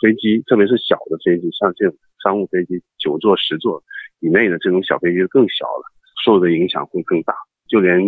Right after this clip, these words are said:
像空客三二零这样的飞机都会有影响。宽体的客机，它飞行的高度都是一万多米左右。它这个高度层呢，是根据就是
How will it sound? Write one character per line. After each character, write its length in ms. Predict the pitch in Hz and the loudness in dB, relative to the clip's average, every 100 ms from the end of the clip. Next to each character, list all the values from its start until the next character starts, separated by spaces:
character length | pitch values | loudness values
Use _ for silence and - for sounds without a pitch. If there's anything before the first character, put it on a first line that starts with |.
| 98 | 0
像 160 | 113 | -2
空 180 | 95 117 110 | -2 0 2
客 180 | 104 - | 0 0
三 100 | 107 | 0
二 160 | 131 90 | 2 0
零 180 | 80 | -2
这 60 | 85 | -2
样 80 | 85 | -2
的 80 | 73 82 _ _ - | -4 -14 _ _ -4
飞 80 | 87 | -4
机 200 | - 82 | -2 -2
都 100 | - | 0
会 180 | 95 104 82 - - - | 2 2 0 -6 -8 -2
有 120 | 76 | -2
影 160 | 71 80 | -2 -6
响。 120 | 80 - _ _ _ | -8 -10 _ _ _
宽 240 | - 135 147 | 0 2 2
体 160 | - 85 | 0 -4
的 120 | 80 | -2
客 200 | - 101 | 0 0
机， 240 | 85 92 90 | 0 -4 -2
它 120 | 98 - | -2 0
飞 100 | 110 | 0
行 120 | 101 | 2
的 80 | 92 85 | 0 2
高 200 | 92 92 | 0 2
度 220 | 98 80 _ - - - | -2 -4 _ -6 -4 0
都 100 | 107 | 0
是 240 | 104 104 87 - | 2 2 2 2
一 80 | 92 | 2
万 180 | 95 87 | 2 2
多 160 | 90 | 0
米 60 | 87 78 | 0 -2
左 140 | - 67 | -4 -4
右。 180 | 78 - _ _ - | -4 -8 _ _ -2
它 80 | 120 | 2
这 80 | 131 | 4
个 100 | 104 | 4
高 200 | 120 131 | 2 2
度 120 | 131 | 2
层 260 | - 76 76 | 0 -2 0
呢， 160 | 90 87 _ _ - | 0 -2 _ _ -6
是 180 | - 95 | 0 2
根 240 | 104 107 | 2 2
据 340 | 107 101 87 76 | 0 -2 -2 0
就 160 | 92 | -2
是 400 | 85 - 82 76 | -2 0 0 -2